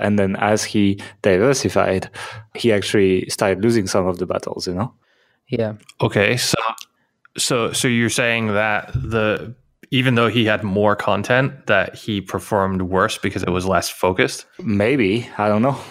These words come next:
Speaker 2: I
Speaker 1: It's
Speaker 2: think
Speaker 1: like
Speaker 2: the
Speaker 1: that,
Speaker 2: sample
Speaker 1: that's
Speaker 2: size is really small, but I do think it's true that in that one case, and, you know, you always have to be careful if you're talking about just one case. Like, we can't extrapolate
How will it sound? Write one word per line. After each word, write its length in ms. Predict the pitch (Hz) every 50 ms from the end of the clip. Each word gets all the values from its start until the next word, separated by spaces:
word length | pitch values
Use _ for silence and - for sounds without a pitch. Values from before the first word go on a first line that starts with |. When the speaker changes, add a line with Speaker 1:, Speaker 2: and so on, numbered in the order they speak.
| - -
Speaker 2:
I 60 | - 101
Speaker 1:
It's 80 | 214
Speaker 2:
think 20 | -
Speaker 1:
like 100 | 95 90
Speaker 2:
the 140 | 147 - 196
Speaker 1:
that, 60 | - 98
Speaker 2:
sample 80 | - 104 101
Speaker 1:
that's 140 | 101 -
Speaker 2:
size 240 | 127 123 131 135 117
is 160 | 117 113 104
really 300 | 104 110 120 117 113 110
small, 680 | 104 - - - 110 101 101 104 139 196 220 214 - _ _ - - _ _ _ _ -
but 380 | 135 135 131 123 - - - _ _ - _ _ _ _ _ _
I 160 | - 123 131 131
do 300 | 117 - - 151 190 208
think 220 | 202 175 143 117
it's 160 | 120 117 -
true 240 | - - - 131 123
that 200 | 120 117 107 -
in 240 | - 127 139 151 147
that 260 | 143 135 117 95 101
one 360 | 110 110 113 113 120 120 117
case, 380 | - - 123 110 117 131 127 135
and, 240 | 151 160 151 151 185
you 40 |
know, 120 | 180 160 143
you 260 | 135 139 131 151 170
always 180 | 170 165 156 -
have 120 | 147 131
to 100 | - 113
be 80 | 113 110
careful 400 | - - 123 120 120 - 117 110
if 100 | - -
you're 60 | 107
talking 240 | - 113 107 110 117
about 320 | 107 107 104 98 - -
just 300 | - 117 113 - - -
one 160 | 113 107 104
case. 320 | - - 101 98 101 - 104
Like, 120 | 101 -
we 80 | 113 107
can't 320 | - - - 147 131 -
extrapolate 840 | 131 - - - - 127 110 117 - - 117 110 110 107 104 -